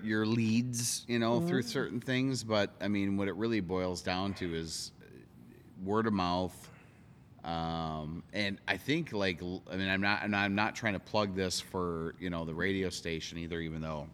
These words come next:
Speaker 1: I work there.
Speaker 2: Ah, the River one oh one point one.
Speaker 1: Uh, but, I mean, <sighs> I mean,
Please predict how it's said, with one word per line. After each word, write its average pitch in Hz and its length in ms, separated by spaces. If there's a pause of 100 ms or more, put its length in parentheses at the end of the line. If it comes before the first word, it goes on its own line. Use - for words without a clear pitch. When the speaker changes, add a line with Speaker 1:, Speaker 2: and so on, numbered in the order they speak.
(380)
Speaker 1:
I 160 80
work 196 240
there. 247 140
Speaker 2:
Ah, 277 240
the 180 80
River 156 200
one 139 160
oh 127 40
one 127 80
point 101 500
one. 117 160
Speaker 1:
Uh, 110 60
but, 117 240 (1040)
I 104 60
mean, 104 540
<sighs> - 60 (1700)
I - 60
mean, 95 340